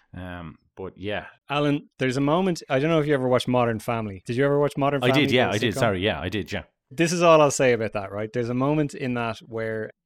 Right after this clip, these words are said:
Speaker 2: Mitch, I think is the name of the, the, the, the, the gay son, Al Bundy's gay son in Modern Family. Um,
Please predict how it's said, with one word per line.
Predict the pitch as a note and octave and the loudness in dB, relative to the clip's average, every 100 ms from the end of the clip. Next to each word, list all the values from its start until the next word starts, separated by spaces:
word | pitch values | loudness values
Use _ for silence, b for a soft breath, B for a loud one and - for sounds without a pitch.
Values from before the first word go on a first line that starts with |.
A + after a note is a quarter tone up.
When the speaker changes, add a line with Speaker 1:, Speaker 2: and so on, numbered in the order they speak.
| - | -10
Speaker 2:
Mitch, | A2 B2+ B2 - - | -4 -4 -4 -10 -12
I | - | -16
think | - G#2 | -16 -14
is | G2 F2+ | -14 -14
the | G2 | -14
name | F#2+ F#2+ - | -14 -14 -16
of | G#2 | -12
the, | G#2+ G2+ F#2+ | -10 -10 -12
the, | G2+ F#2+ - | -14 -16 -12
the, | G2+ G2 | -12 -12
the, | A2 G#2 | -12 -10
the | A2+ | -6
gay | B2+ A#2+ A#2 | -2 -2 -2
son, | - G#2+ | -6 -8
Al | G#2 B2 B2+ | -4 -2 0
Bundy's | B2+ B2 A#2 | -2 -4 -6
gay | - A#2 A2 | -4 -4 -4
son | A#2 G#2+ | -8 -10
in | G#2 | -8
Modern | G#2+ G2+ | -10 -10
Family. | G#2+ G2+ G2 F2+ B B B B - | -10 -10 -12 -16 B B B B -10
Um, | A2 G#2+ G#2 | -6 -4 -6